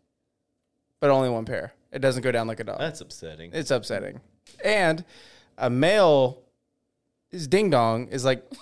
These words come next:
Speaker 1: normal male ding dong, but he is a grower, not a shower. It'll, like,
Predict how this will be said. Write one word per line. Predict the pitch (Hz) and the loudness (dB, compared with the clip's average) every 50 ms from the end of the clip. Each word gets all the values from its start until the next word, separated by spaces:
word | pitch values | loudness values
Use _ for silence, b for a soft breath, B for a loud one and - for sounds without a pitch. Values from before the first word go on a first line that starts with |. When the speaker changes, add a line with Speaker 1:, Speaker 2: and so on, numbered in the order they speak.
| - - | -12 -8
Speaker 1:
normal | 151 156 156 185 226 240 226 190 | -2 0 2 4 4 4 4 4
male | 156 139 131 120 | 4 4 4 4
ding | 113 120 110 110 | 2 0 -2 -2
dong, | 110 110 110 110 113 117 123 - _ _ _ | -2 -2 -2 -2 -4 -6 -10 -14 _ _ _
but | - 135 131 135 156 | -2 0 0 0 0
he | 160 143 135 135 | -2 -2 0 0
is | 135 120 | 0 -2
a | 127 123 | -4 -4
grower, | 123 131 127 127 127 123 123 | -2 0 0 2 0 0 -2
not | 120 113 113 113 | -4 -6 -8 -8
a | 110 | -10
shower. | 110 - 117 101 - - - - - | -10 -10 -10 -10 -10 -12 -14 -14 -12
It'll, | - 101 104 117 117 | -10 -8 -8 -8 -8
like, | 113 107 107 - - - | -8 -10 -12 -14 -18 -20